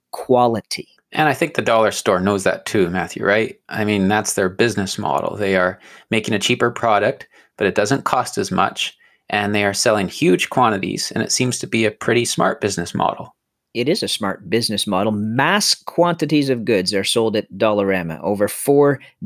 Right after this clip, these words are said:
Speaker 1: billion dollars worth in twenty twenty. So mass quantities, but the quality is sometimes lacking.
Speaker 2: And now I think I know where you're going with this title and your text in Matthew five.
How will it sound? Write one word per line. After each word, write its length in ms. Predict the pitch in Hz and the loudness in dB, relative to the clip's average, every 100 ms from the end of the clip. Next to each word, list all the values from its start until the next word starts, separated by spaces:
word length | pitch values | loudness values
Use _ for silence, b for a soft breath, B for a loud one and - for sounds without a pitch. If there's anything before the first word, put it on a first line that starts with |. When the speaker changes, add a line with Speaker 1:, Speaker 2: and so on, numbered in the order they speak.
| 104 | -2
Speaker 1:
billion 460 | 104 135 131 123 117 | 2 2 2 0 0
dollars 440 | 117 110 104 92 | 0 2 0 -2
worth 240 | 98 92 - | -2 -4 -4
in 120 | 92 | -8
twenty 300 | - 101 92 | -4 -4 -4
twenty. 360 | - 87 - _ - | -6 -8 -8 _ -10
So 120 | 101 | -6
mass 460 | 110 127 156 165 | -2 0 0 0
quantities, 1160 | - - - 151 160 - - - 78 110 - - b b b b b _ | -4 -4 2 2 2 -2 -4 -4 -4 -2 -2 -2 b b b b b _
but 320 | 107 117 - | -2 -2 0
the 100 | 123 | -6
quality 960 | - - - 151 160 135 95 - 87 104 _ _ _ - | -8 -16 2 4 4 2 -2 -4 -4 -6 _ _ _ -6
is 200 | 101 - | -2 0
sometimes 540 | 113 98 107 92 90 | 0 -2 -2 -4 0
lacking. 440 | 98 82 - - - _ _ _ _ - - | 0 -2 -4 -16 -16 _ _ _ _ -14 -10
Speaker 2:
And 200 | - 101 | -6 -2
now 220 | 95 104 107 | 0 2 2
I 140 | 92 | 0
think 460 | - - 151 151 143 | -4 -4 0 2 2
I 100 | 127 | 2
know 200 | 101 98 | 2 2
where 120 | 95 | 2
you're 160 | 95 | 2
going 240 | 92 104 98 | 0 0 0
with 140 | 92 | -2
this 140 | 101 - | -4 -4
title 440 | - 95 90 92 | -2 0 0 -2
and 260 | - 98 92 | -2 0 0
your 120 | 92 | -2
text 420 | - - - - | -4 -4 -4 -6
in 100 | 92 | -2
Matthew 320 | 95 92 - | 0 -2 -4
five. 480 | 95 95 78 - - | -2 0 0 -4 -14